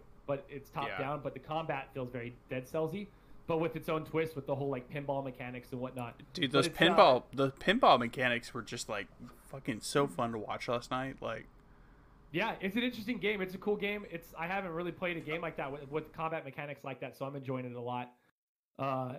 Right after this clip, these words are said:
Speaker 1: or I, I enjoyed it a lot, but I, I wanna ju-, hop into more of it. Wanna kinda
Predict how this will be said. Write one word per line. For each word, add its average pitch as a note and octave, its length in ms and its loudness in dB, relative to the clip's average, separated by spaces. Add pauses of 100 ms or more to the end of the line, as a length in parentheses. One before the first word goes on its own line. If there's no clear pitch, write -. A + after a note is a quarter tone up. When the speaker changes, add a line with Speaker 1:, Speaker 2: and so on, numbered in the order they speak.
(140)
Speaker 1:
or D3 140 -2
I, C#3+ 80 -8 (100)
I C#3+ 100 0
enjoyed C#3+ 360 0
it C3 80 -2
a B2+ 60 -2
lot, B2+ 280 -4
but B2 260 -4
I, C#3 200 -10
I D#3 60 -6
wanna E3+ 240 -2
ju-, E3 160 -4
hop D#3 300 -2
into D#3+ 200 -6
more C3+ 260 -2
of C#3+ 120 -4
it. D3 200 -8
Wanna C#3 220 -6
kinda B2+ 240 -8